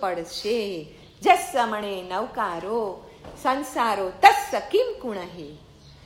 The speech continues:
નૌકારની કેડીએ આપણા સૌનું એકવાર સંચરણ ચાલુ થઈ ગયું છે.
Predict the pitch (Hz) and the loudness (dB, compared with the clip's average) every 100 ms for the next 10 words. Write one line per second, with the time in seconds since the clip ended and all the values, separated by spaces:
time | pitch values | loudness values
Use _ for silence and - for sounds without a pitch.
0 | - - - 190 196 196 233 220 214 196 | -20 -20 -10 -6 -4 4 4 4 0 -6
1 | - 190 190 240 277 330 359 - - - | -4 -2 -2 2 2 4 0 -8 -14 0
2 | 208 220 240 233 233 226 247 254 247 254 | 0 2 -2 0 2 2 2 2 2 4
3 | 254 254 254 214 226 277 254 254 254 220 | 2 2 0 -4 -2 0 0 0 0 2
4 | 214 262 262 226 202 208 302 349 403 392 | 2 0 -4 -2 -2 0 0 0 2 6
5 | 415 440 | 6 4